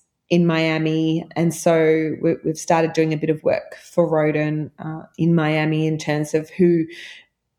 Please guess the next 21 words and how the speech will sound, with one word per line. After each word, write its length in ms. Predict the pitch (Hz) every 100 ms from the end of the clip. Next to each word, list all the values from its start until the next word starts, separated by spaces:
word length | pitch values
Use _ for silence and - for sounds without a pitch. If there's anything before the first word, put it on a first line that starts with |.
| 165
we 120 | 160
can 200 | 156 160
reach 240 | 156 -
out 240 | 208 202 -
to 320 | 185 175 170
and, 280 | 160 156 -
and 100 | 151
perhaps 320 | 151 156 -
being 220 | - 156
involved 420 | 156 147 156 151 -
with 100 | 160
Miami 380 | 156 147 151
Swim 360 | 151 - 180 180
Week. 460 | 170 170 170 - 170
And 360 | 156 147 135 _ 175
yeah, 260 | 165 -
so 340 | - 196 180 180 - -
there 80 | 202
was 100 | 196
lots 280 | 220 - 214
of 280 | 185 -